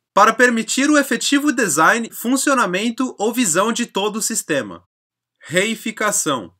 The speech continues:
A abstração envolve a indução de ideias ou a síntese de fatos particulares em uma teoria geral sobre algo.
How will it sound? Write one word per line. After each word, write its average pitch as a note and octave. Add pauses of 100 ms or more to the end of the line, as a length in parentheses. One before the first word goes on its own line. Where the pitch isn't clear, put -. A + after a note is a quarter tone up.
(1700)
A D#3+
abstração A#3
envolve A3+
a G#3
indução B3
de G#3
ideias F#3+
ou F#3
a G3
síntese B3
de G3
fatos -
particulares A3
em G3+
uma G#3+
teoria G#3+
geral G#3+
sobre A3
algo. B2+